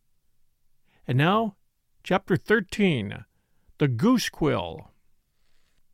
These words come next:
That evening, at Poirot's request, I went over to his house after dinner. Caroline saw me depart with visible reluctance. I think she would have liked to have accompanied me. Poirot greeted me hospitably.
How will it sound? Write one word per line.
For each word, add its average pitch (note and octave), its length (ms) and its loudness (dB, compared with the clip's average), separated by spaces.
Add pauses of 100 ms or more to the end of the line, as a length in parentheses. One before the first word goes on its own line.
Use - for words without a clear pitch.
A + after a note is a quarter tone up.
(540)
That A3 240 4
evening, C3 500 4
at D3 160 -4
Poirot's A3+ 460 2
request, - 560 -2 (380)
I - 20 2
went D#3+ 180 2
over G3 220 2
to A#3+ 160 -2
his G3+ 160 2
house C3 300 2
after C#3+ 240 -2
dinner. D3+ 460 0 (1040)
Caroline E3+ 500 4
saw F#3+ 220 2
me G#3+ 100 2
depart D#3+ 360 2
with B2 180 0
visible A3+ 400 0
reluctance. E3+ 720 0 (520)
I A2+ 120 -4
think C#4 240 -4
she - 120 0
would C#4+ 140 2
have G#3 140 0
liked A3+ 240 0
to F#3 60 4
have D3 140 2
accompanied D3+ 560 -2
me. A2+ 300 -12 (840)
Poirot E3 480 4
greeted G3+ 360 2
me D#3+ 200 2
hospitably. C#3 760 0